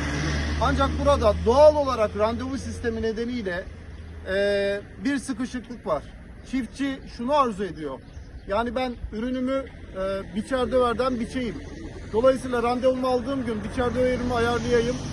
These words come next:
Onu kamyona yükleyeyim. Getireyim, geceden sıraya gireyim ve sabahleyin de Toprak Mahsulleri Ofisi'ne ürünümü satayım.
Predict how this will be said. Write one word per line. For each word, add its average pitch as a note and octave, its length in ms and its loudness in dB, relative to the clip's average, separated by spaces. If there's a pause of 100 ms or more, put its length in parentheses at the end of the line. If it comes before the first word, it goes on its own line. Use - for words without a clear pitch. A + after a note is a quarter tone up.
(340)
Onu B3 180 0 (100)
kamyona B3+ 400 0
yükleyeyim. B3 580 -2 (540)
Getireyim, B3+ 500 -2
geceden A#3+ 440 0
sıraya C4 360 -2
gireyim C#4+ 360 -4 (180)
ve A#3+ 240 -2 (220)
sabahleyin B3 520 -2
de C4 160 -6
Toprak B3+ 360 -4
Mahsulleri G#3+ 360 -4
Ofisi'ne F#3+ 400 -8
ürünümü B3+ 300 -2 (400)
satayım. A3+ 360 2